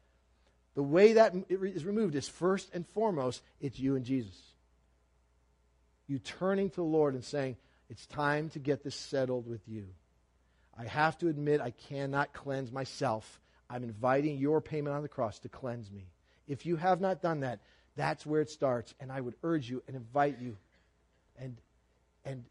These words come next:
in the name of God, say, "This is where it starts." To say you can do it right now, right here, and you can turn to the Lord and say, "It's time. Cleanse me from my sin. I place all my trust in you. I transfer it to you."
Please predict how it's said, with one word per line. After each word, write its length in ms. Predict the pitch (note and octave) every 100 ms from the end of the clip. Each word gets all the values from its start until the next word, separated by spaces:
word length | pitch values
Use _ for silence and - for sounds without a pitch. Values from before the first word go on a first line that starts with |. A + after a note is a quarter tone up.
| _ _
in 120 | D3+
the 100 | C#3+
name 340 | C3+ C#3 D#3 F#3
of 160 | E3
God, 420 | C3 D#3+ C#3 A#2 G#2
say, 420 | - - D3 B2+
"This 260 | A#2+ C#3 -
is 160 | B2+
where 180 | C3 C3+
it 120 | B2
starts." 400 | - B2+ A#2 - _ _ _ _ _ _
To 80 | -
say 240 | C#3 E3+ D3+
you 160 | C#3+
can 200 | D#3+ B2+
do 120 | A#2+
it 80 | C3 A2
right 360 | A#2 D#3 F#3
now, 360 | D3 D3 C#3+ C#3 B2+
right 260 | D3 E3+
here, 240 | C3+ C3+ B2
and 180 | A#2+
you 80 | B2+
can 140 | B2 G#2+
turn 400 | - D#3 D3+ C#3
to 80 |
the 80 | -
Lord 300 | C#3 C3+ B2
and 100 | A2+
say, 300 | - B2+ A#2 - -
"It's 200 | C3 -
time. 300 | C3 A2 G2+ - _ _ _ _ _ _ _ _ _ _ _ _
Cleanse 320 | - D3 D3+
me 80 | D3+
from 180 | C#3 D3
my 140 | C#3+
sin. 320 | B2+ - A#2+ A2
I 120 | B2 A#2
place 360 | - C#3+ C3+ -
all 240 | - D3+ D#3+
my 180 | E3 D#3+
trust 420 | - D3 C3+ -
in 180 | C3 C3
you. 240 | A#2+ A2+
I 80 | G#2+ - - _
transfer 440 | D3+ C3+ - C3+
it 200 | C3 -
to 60 | -
you." 280 | A#2 A2+